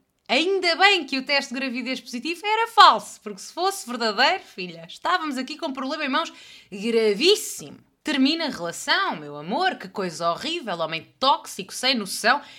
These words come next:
claramente filho de sua mãe, abandono, olha, bota um fosforinho, deixa arder e vá-se embora, que eu achei ambos toxicíssimos. É nesta que me vou. Sinto que ficou muito curto,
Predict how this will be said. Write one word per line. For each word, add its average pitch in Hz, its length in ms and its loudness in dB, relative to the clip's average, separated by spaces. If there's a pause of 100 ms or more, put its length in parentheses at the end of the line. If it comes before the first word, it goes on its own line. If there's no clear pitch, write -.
(140)
claramente 277 520 4
filho 233 240 -6
de - 60 -14
sua 170 240 -8
mãe, 185 380 0 (200)
abandono, 208 760 0
olha, 156 120 -2
bota 247 360 4
um 226 80 -4
fosforinho, 190 600 -4
deixa 226 420 0
arder 202 300 -4
e 180 120 -12
vá-se 208 420 -2
embora, 151 380 -10
que 190 120 -8
eu 185 80 -6
achei 220 680 4 (480)
ambos 262 580 2 (320)
toxicíssimos. 294 2500 2 (180)
É 254 80 -4
nesta 240 320 -4
que 208 140 -12
me 185 80 -8
vou. - 320 -16 (240)
Sinto 311 340 -4
que - 80 -14
ficou 233 300 -8
muito 185 260 -12
curto, 185 480 -14